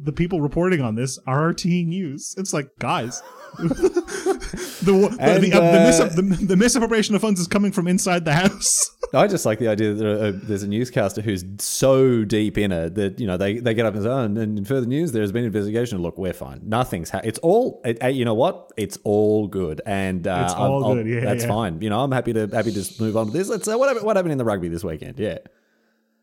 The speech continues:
Speaker 1: Yeah, I mean, I mean, I wish. It's, <sighs> it makes me so mad 'cause I think the T V license is, we pay a hundred and sixty or so euro a year to own
Speaker 2: Let's,
Speaker 1: a television.
Speaker 2: let's talk about this. So this is not something that many people listening will be familiar with. Most of our audience is
Speaker 1: No,
Speaker 2: in the United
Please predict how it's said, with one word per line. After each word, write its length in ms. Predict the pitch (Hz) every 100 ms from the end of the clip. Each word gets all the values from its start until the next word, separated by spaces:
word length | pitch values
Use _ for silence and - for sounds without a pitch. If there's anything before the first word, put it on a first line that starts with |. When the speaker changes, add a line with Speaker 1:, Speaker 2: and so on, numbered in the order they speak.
| 160
Speaker 1:
Yeah, 320 | 139 113 107 127
I 140 | 120
mean, 180 | 123 127 -
I 80 |
mean, 180 | 120 110
I 100 | 98
wish. 360 | 104 101 - -
It's, 240 | 123 - - - -
<sighs> 240 | - - -
it 160 | 123
makes 200 | 127 123
me 60 | 117
so 200 | 110 104
mad 200 | 101 101
'cause 120 | - 127
I 60 |
think 100 | 131
the 60 | 127
T 160 | -
V 100 | 139
license 420 | 135 120 117 107 -
is, 140 | 110 113
we 160 | 151
pay 140 | 180 196
a 40 |
hundred 220 | 131 165 185
and 80 |
sixty 260 | 170 139 135
or 40 |
so 140 | 123 123
euro 320 | 110 110 107
a 40 | 101
year 200 | 92 87
to 160 | - -
own 60 |
Speaker 2:
Let's, 160 | 117 117
Speaker 1:
a 20 |
television. 400 | 110 82 82 - -
Speaker 2:
let's 220 | 117 139
talk 140 | 165
about 140 | 135 98
this. 200 | - -
So 280 | - 110 85
this 220 | 101 123 156
is 100 | 156
not 240 | 143 -
something 280 | 117 113 104
that 120 | 101
many 240 | 101 107
people 340 | 98 104 95 92
listening 580 | 92 - 95 87 85 85
will 100 | 98
be 120 | 90
familiar 280 | - 90 85
with. 160 | 120 127
Most 220 | 90 -
of 60 | 85
our 160 | 82
audience 300 | 82 82 80
is 120 | - -
Speaker 1:
No, 60 |
Speaker 2:
in 80 | 82
the 60 | 82
United 200 | 85